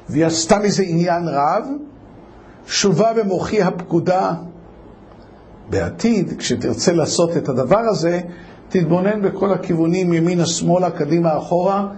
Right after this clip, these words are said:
אם היא באזור או לא, ואם לא, רק אז תעשה, כדי שיהיה לך שקט. שוב אותו עיקרון. מאזין יקר,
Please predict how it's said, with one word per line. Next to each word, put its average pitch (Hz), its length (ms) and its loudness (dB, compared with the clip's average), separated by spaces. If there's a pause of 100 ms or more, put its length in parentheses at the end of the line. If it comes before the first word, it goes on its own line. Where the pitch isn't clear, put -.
(220)
אם 165 160 2
היא 147 280 0
באזור 147 600 2
או 160 40 2
לא, 196 400 0 (260)
ואם 208 300 2
לא, 285 100 4
רק 196 260 -2
אז 165 220 -8
תעשה, 135 420 -2
כדי 202 280 0
שיהיה 202 440 2
לך 202 220 0
שקט. - 520 -4 (2250)
שוב 262 580 0
אותו 170 280 0
עיקרון. 110 560 -2 (1400)
מאזין 170 400 2
יקר, 127 580 -2